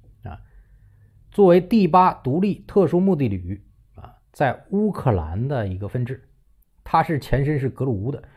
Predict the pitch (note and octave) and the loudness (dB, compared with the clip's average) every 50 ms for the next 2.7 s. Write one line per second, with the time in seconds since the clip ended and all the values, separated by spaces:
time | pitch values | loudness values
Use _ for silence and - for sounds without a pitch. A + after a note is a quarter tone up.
0 | _ _ _ - C#3+ - - D#3 G3+ G#3 E3+ C3+ D#3+ G3+ F#3+ G3 E3+ D3+ C3 A2 | _ _ _ -8 -6 -2 2 4 4 6 4 4 2 2 4 4 4 4 2 2
1 | G2 A2 G2+ F#2+ F2+ F2+ F#2+ - A2 F#2+ A2 A#2 B2 B2+ - _ _ _ _ _ | 0 -2 -4 -4 -4 -6 -10 -12 -10 -8 -6 -6 -6 -8 -10 _ _ _ _ _
2 | _ _ _ _ _ - C#3 C3 A2+ G#3+ - A2 A#2 - | _ _ _ _ _ -4 -2 -2 0 0 -2 -2 -4 -6